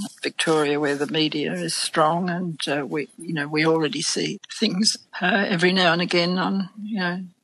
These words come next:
Facebook, in the papers about, you know, why, why don't we move on, those sorts of things.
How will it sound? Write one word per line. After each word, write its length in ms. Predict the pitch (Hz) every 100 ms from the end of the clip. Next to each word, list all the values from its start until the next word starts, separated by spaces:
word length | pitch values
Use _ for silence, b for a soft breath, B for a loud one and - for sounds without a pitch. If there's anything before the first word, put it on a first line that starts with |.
| _ -
Facebook, 680 | - 156 165 - 170 - -
in 180 | 190 190
the 100 | 185
papers 720 | 180 165 165 196 208 190 -
about, 320 | 196 165 151 147 -
you 160 | - 160
know, 160 | 165
why, 520 | 165 165 165 160 170 - B B B -
why 160 | 196
don't 240 | 196 160 -
we 120 | 185
move 340 | 196 185 170
on, 440 | 170 180 196 180 175
those 240 | 165 165
sorts 380 | - 196 - -
of 80 | 190
things. 540 | 214 196 220 214